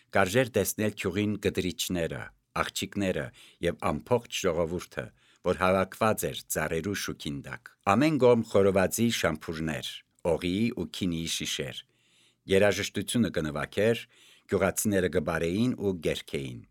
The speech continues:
Հարյուրավոր հայ աղջիկներ հոն խումբեր կազմած էին մարգագետնին վրա,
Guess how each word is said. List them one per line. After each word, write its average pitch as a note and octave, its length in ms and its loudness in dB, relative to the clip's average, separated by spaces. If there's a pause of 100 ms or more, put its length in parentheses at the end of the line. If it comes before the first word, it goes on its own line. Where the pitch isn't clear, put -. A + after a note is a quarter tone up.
(500)
Հարյուրավոր G#2+ 560 2
հայ G#2 220 0
աղջիկներ A2+ 640 -2 (280)
հոն C3 300 2
խումբեր A2+ 560 0
կազմած F#2+ 520 0
էին F#2 280 2 (100)
մարգագետնին D#2+ 840 -4
վրա, D2 280 -6